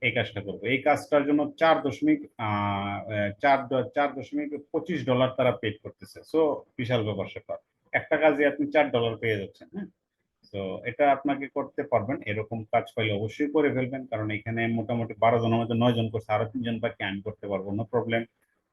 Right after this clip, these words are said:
তো এখানে দেখতে পাচ্ছি এখানে কি, "What is expected for freelancer?" আমার কাছে সে কি চাচ্ছে, হুম? তো go to, এই যে একটা লিংক দিছে, এই লিংকে যাইতাম। তারপর বলছে, ক-, "Complete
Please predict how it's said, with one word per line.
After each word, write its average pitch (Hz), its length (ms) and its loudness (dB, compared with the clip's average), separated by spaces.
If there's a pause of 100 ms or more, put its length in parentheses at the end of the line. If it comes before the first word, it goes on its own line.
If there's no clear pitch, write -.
(100)
তো 127 60 2
এখানে 123 340 4
দেখতে 123 260 2
পাচ্ছি 127 300 0
এখানে 117 340 -2
কি, 131 160 -4
"What 117 220 2
is 123 180 -4
expected 117 540 -2
for 113 160 -14
freelancer?" 110 680 0
আমার 113 340 0
কাছে 110 240 -4
সে - 160 -10
কি 185 260 -4
চাচ্ছে, - 400 -2
হুম? 196 300 -8 (640)
তো 113 60 0
go 113 240 6 (120)
to, 110 300 2
এই 123 160 0
যে 143 60 4
একটা 143 240 2
লিংক 127 360 6
দিছে, 135 280 -2
এই 139 60 0
লিংকে 117 320 2
যাইতাম। 92 320 -4
তারপর 113 300 -2
বলছে, 127 320 -6
ক-, 120 680 2
"Complete 139 340 0